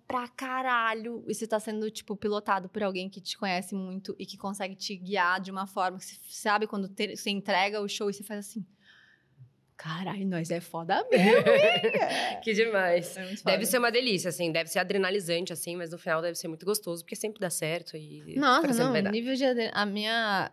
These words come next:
Speaker 1: como é que é? A suprarrenal, né? Que é a glândula da
Speaker 2: É.
Speaker 1: adrenalina. Coitada, a bichinha trabalha muito.
Speaker 2: <laughs> Eu imagino.
Speaker 1: Mas muito.
Speaker 2: Deve ser punk.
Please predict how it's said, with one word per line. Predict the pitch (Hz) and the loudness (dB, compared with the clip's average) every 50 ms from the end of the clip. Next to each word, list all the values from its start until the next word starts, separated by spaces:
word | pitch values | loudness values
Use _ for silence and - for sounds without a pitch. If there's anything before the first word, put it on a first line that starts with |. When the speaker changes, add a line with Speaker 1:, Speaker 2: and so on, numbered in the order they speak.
| - - | -8 -6
Speaker 1:
como | - 220 220 | -4 -2 -2
é | 233 | -2
que | 220 208 214 | -2 -2 -4
é? | 208 | -4
A | 214 202 | -4 -4
suprarrenal, | 202 - 220 - 208 214 214 196 185 185 185 190 180 | -6 -8 -6 -6 -6 -6 -4 -6 -4 -4 -4 -4 -6
né? | 175 180 202 | -6 -8 -6
Que | - | -2
é | 208 | -2
a | 170 170 | -2 -2
glândula | 170 185 180 180 185 180 180 175 | -2 -6 -6 -6 -4 -2 -2 2
da | 170 180 | 6 8
Speaker 2:
É. | 185 | 8
Speaker 1:
adrenalina. | 185 180 190 175 175 190 196 190 - - | 8 8 6 4 0 -2 -6 -6 -8 -4
Coitada, | - 339 392 - - - 415 285 214 240 262 247 202 170 | -2 -2 -2 -2 -2 0 2 4 4 4 4 4 4 4
a | 180 | 4
bichinha | 190 254 262 - 349 359 | 2 0 2 2 2 2
trabalha | 349 370 392 330 339 311 359 359 453 453 440 403 370 | 2 2 2 2 4 4 4 2 2 0 -4 -2 0
muito. | 339 330 339 349 349 320 - | 0 0 0 0 0 4 4
Speaker 2:
<laughs> | 277 - - 220 - | 4 4 4 4 8
Eu | 294 247 214 208 | 8 8 8 8
imagino. | 202 208 190 202 220 196 180 196 185 175 | 4 2 2 2 2 2 0 0 2 2
Speaker 1:
Mas | 330 339 392 427 | 2 2 0 -2
muito. | 427 349 302 285 285 302 302 294 262 220 - - 220 | -2 -4 -4 -4 -4 -6 -6 -6 -8 -8 -8 -6 0
Speaker 2:
Deve | 196 175 170 160 175 | 2 2 2 2 0
ser | 175 - 196 190 | 0 0 0 0
punk. | - 190 170 156 147 139 - - - | 4 4 4 4 4 0 -8 -14 -16